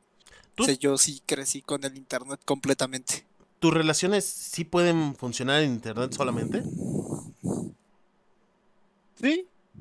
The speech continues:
Speaker 1: No hay
Speaker 2: Sí,
Speaker 1: no-
Speaker 2: creo que sí. No tengo problema.
Speaker 1: Entonces sí hay una barrera de generacional entre nosotros millennials y tú que eres generación Z.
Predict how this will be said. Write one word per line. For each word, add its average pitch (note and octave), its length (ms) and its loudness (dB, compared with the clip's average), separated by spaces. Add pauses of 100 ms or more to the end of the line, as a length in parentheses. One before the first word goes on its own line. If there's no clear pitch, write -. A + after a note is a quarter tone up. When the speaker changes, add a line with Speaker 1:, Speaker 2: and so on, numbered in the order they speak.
(580)
Speaker 1:
No C3 180 0
hay D3 100 4
Speaker 2:
Sí, - 60 8
Speaker 1:
no- - 80 12
Speaker 2:
creo G#3+ 100 6
que A3 100 6
sí. G3 280 2 (920)
No D#3+ 140 2
tengo D3+ 500 6 (220)
problema. C3+ 480 4 (1040)
Speaker 1:
Entonces D#3+ 280 -4
sí D#3 120 0
hay D3+ 100 6
una D3 220 4
barrera B2 380 2
de A#2+ 60 -2
generacional B2 560 -2
entre A2 200 -4
nosotros A2 360 -6
millennials A#2+ 680 -2 (400)
y A2 140 -6
tú B2 180 -4
que B2 100 -4
eres G#2+ 1000 -4
generación G#2+ 400 -6
Z. C4 320 -4